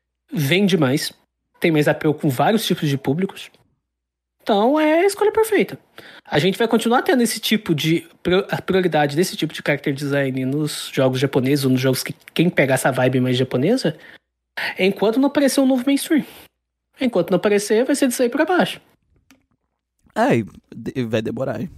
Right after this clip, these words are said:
Speaker 2: Porque
Speaker 1: Vai. Cara, eu acho que não. Acho que não vai ter
Speaker 2: tu acha
Speaker 1: nada
Speaker 2: que já
Speaker 1: que
Speaker 2: vai
Speaker 1: vai
Speaker 2: começar a
Speaker 1: parar, não.
Speaker 2: mudar essa, esse paradigma deles de
Speaker 1: Eu acho
Speaker 2: tu acha
Speaker 1: que não.
Speaker 2: que tá saturando?
Speaker 1: Não, saturando tá, né?
Speaker 2: Uhum.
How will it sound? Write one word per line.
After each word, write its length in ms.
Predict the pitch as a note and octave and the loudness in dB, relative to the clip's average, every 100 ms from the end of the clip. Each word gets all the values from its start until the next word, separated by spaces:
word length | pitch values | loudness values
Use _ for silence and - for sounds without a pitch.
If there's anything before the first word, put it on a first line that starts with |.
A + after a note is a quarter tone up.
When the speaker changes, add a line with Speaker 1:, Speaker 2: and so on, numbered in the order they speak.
| - _ | -20 _
Speaker 2:
Porque 420 | _ - G#2 - - _ | _ -16 -14 -16 -20 _
Speaker 1:
Vai. 280 | E3 D#3+ F3 | -2 0 -2
Cara, 360 | - - A#3+ G#3+ | -6 -2 0 2
eu 60 | |
acho 200 | G#3 G3+ | 0 0
que 120 | - | 0
não. 260 | A#3 F#3 F#3 - F#3 | 0 0 -2 -6 -4
Acho 160 | F3 | -2
que 100 | - | -2
não 160 | F#3 F#3+ | 0 0
vai 140 | F#3+ | 0
ter 80 | F#3+ | 0
Speaker 2:
tu 40 | |
acha 80 | E3+ | 0
Speaker 1:
nada 40 | F#3+ | 0
Speaker 2:
que 40 | |
já 40 | D3+ | 0
Speaker 1:
que 20 | |
Speaker 2:
vai 80 | C#3+ | 0
Speaker 1:
vai 80 | E3+ | 0
Speaker 2:
começar 220 | C3+ B2+ | 0 0
a 20 | |
Speaker 1:
parar, 120 | B2+ | 2
não. 40 | - | 0
Speaker 2:
mudar 420 | C3+ D#3 C3 A2 | 0 -2 -4 -8
essa, 300 | - A#2 A2+ | -8 -8 -8
esse 160 | B2 - | -8 -6
paradigma 460 | A2 A2+ C#3+ C3 | -6 -6 -6 -4
deles 320 | A#2+ D3+ C3 | -2 -2 0
de 340 | A2 A2 A2 - _ _ _ _ _ _ _ _ _ _ _ _ - | 0 0 -2 -6 _ _ _ _ _ _ _ _ _ _ _ _ -8
Speaker 1:
Eu 100 | E3+ D#3+ | -2 0
acho 100 | C3 | 2
Speaker 2:
tu 20 | |
acha 40 | |
Speaker 1:
que 40 | D3 | 2
não. 80 | C3+ | 2
Speaker 2:
que 40 | |
tá 100 | C#3 | 2
saturando? 680 | C#3 - B2+ C#3+ F3 A#2 A2+ _ _ _ _ _ _ _ _ _ _ _ _ | -2 -4 -4 -4 -4 -8 -8 _ _ _ _ _ _ _ _ _ _ _ _
Speaker 1:
Não, 240 | F#4+ F3+ B2+ _ | 0 0 -2 _
saturando 400 | - A#3+ A#3+ C4 | -2 2 2 2
tá, 180 | C#4+ D#3 | 2 0
né? 100 | C#3+ - | 0 -2
Speaker 2:
Uhum. 320 | B2+ C#3 A#2+ | -8 -6 -8